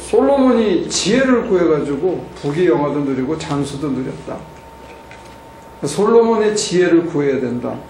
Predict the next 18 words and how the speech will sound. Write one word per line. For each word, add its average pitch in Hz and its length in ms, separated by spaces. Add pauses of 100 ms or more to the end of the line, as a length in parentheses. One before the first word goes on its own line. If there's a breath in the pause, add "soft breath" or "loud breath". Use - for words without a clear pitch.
그래서 139 260
우리 143 240
아이들이 143 440
솔로몬의 160 640
지혜를 143 600 (140)
얻게 - 260
해주옵소서 120 480
하고 127 200
기도하고 123 520
그러는데, 120 440 (2250)
예수님은 214 760
솔로몬의 202 1000
부귀 156 340
영화가 156 460
별게 151 280
아니라고 143 500
그렇게 127 340
얘기하신다고요? 120 720